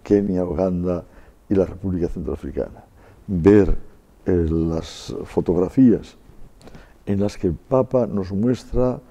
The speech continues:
realidades de sufrimiento, de pobreza, de luchas tremendas. Y él se acerca ahí, no se queda en otros sitios. Y ha querido ir ahí precisamente,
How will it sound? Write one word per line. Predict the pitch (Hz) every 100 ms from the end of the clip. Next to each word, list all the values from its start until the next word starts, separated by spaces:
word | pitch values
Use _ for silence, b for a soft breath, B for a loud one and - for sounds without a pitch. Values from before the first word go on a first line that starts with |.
| b b b _
realidades | 110 98 107 95 101 117 131 131 117
de | 107
sufrimiento, | 98 101 - 87 95 127 131 123 143 151 - b b -
de | -
pobreza, | - 82 82 92 120 110 - 127 135 b b b b
de | - 101 62 98 92
luchas | 92 127 - - 131 131 - b b _
tremendas. | - 104 156 127 73 - _ b b b b _ _ -
Y | 101
él | 107 131 - - -
se | - -
acerca | - 143 143 -
ahí, | 127 147 - - _ _ -
no | 95 110
se | - 95
queda | 123 104
en |
otros | 104 85 92
sitios. | 135 - - -
Y | 104
ha | 127
querido | 127 131 131 127
ir | 110
ahí | 127
precisamente, | - 95 123 113 110 120 87